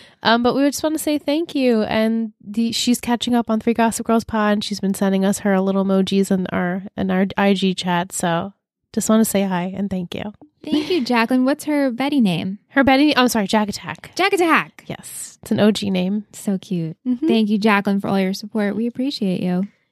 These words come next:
Speaker 1: Definitely.
Speaker 2: All right, let's see. Here we go. I'm gonna give you a look into next game's playbook. Here's the title for next week, season one, episode nine, Full Hearts.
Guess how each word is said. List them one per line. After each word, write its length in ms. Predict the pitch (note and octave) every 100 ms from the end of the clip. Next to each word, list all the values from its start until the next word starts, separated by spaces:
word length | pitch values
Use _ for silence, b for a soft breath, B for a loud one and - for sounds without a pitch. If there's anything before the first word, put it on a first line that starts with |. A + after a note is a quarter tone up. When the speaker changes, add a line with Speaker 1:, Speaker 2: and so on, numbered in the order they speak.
| _ _ -
Speaker 1:
Definitely. 480 | G3+ E3+ - - G#3+ b b _
Speaker 2:
All 80 | G#3+
right, 100 | G#3
let's 180 | G3 G3+
see. 220 | G#3+ G3+
Here 160 | G3+ A#3
we 100 | A3+
go. 60 | G3+
I'm 100 | F#3
gonna 100 | G3+
give 160 | G#3+
you 100 | A3
a 20 | G#3
look 180 | G3
into 220 | - G3+ G3+
next 400 | G3+ F#3+ - - _
game's 400 | G#3 F#3+ F#3 F3+
playbook. 720 | - G#3+ G#3 G3 G3+ F#3 F#3+
Here's 220 | A3+ A3+
the 80 | A#3
title 300 | B3 A#3 A3
for 120 | A#3+
next 360 | A3+ A3 - -
week, 400 | A3 C#4 D4 -
season 360 | - A#3 G#3+
one, 200 | G#3 F#3+
episode 420 | F#3 F#3 F#3+ F#3+ F#3
nine, 600 | G#3 A3 G#3+ G#3 G#3+ G#3+ _ _
Full 280 | _ A#3+ C4
Hearts. 600 | A3 A3 - - -